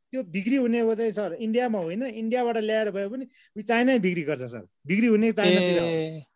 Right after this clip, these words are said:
Speaker 2: हजुर,
Speaker 1: अब
Speaker 2: हजुर, हो।
Speaker 1: हिमाली क्षेत्रमा यो हुन्छ, त्यो तिलाइलो रुख चाहिँ। अब हिमा-, नेपालमा करिब करिब सिधाइसके,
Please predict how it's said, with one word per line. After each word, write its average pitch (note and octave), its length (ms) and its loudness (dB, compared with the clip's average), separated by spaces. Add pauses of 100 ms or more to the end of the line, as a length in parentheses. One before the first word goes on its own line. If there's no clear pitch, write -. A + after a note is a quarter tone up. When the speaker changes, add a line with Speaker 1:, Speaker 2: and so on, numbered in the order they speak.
(140)
Speaker 2:
हजुर, D#3 300 4
Speaker 1:
अब C4 60 6
Speaker 2:
हजुर, D#3 240 2
हो। C3 420 -4
Speaker 1:
हिमाली A3 460 -10
क्षेत्रमा A#3 580 -6 (300)
यो A3 180 6
हुन्छ, F3+ 340 0
त्यो F#3 420 0
तिलाइलो G#3+ 680 -2
रुख F#3 220 -2
चाहिँ। B2+ 240 -12 (380)
अब G3 80 -8
हिमा-, F3 560 -6
नेपालमा G3 440 2
करिब B3+ 220 4
करिब B3+ 140 4
सिधाइसके, F#3+ 600 0